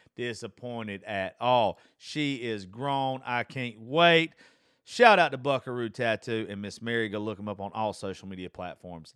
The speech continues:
now. Cowboy stuff. My buddy, old friend, Chris Sapp, owner of Desperado and Company, over at the Puller Tanger Outlet Mall. They are in Suite six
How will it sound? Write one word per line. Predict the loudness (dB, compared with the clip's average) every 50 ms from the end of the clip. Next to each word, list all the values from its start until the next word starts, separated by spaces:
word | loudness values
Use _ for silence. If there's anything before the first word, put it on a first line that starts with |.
| _ _
now. | -8 -2 2 4 6 8 8 8 6 4 -2 _
Cowboy | 6 10 12 12 12 12 12 10 10 8 8 6
stuff. | 4 0 2 2 2 2 0 -2 -8 _ _ _ _ _ _ _ _ _ _ _ _ _ _ _ _
My | -12 -8 -2 4 6 6 6
buddy, | 6 4 4 4 4 4 2 0 0
old | 0 0 0 0 -4
friend, | -6 -4 -2 -2 -2 -2 -4 -8 -12 _ _ _ _ _ _
Chris | -4 0 2 4 4 2 0 -2
Sapp, | 0 4 6 6 6 6 4 0 -6 -12 _ _ _ _ _ -2
owner | 0 0 2 2 2 2 0
of | 0 0 0
Desperado | 0 0 0 0 -4 -6 -6 -2 0 2 4 4 4 4 2 0 0 -2
and | -6 -6 -6 -6 -8
Company, | -8 -6 -4 -4 -4 -4 -4 -6 -10 -10 -12 _ _ _ _ _ _ _ 2
over | 4 6 6 6 4 4 2
at | 0 -2 -4
the | -6
Puller | -10 -12 -8 -4 -2 0 2 2 2 2 2 0 -2 -4 -8 _ _ -10
Tanger | -6 -4 -2 -2 -2 0 0 0 0 2 2
Outlet | 2 2 2 2 0 -2 -2 -2 -4
Mall. | -6 -4 0 0 2 2 0 -2 -4 -12 _ _ _ _ _ _ _ _ _ -2
They | 0 2 4
are | 4 4 2
in | 2 0 -2 -2 -2 -6
Suite | -8 -10 -10 -4 0 2 2 2 2 0 -4 -12 -20 _
six | -20 -18 -16 -8 -4 -4 -4 -4 -4 -8 -10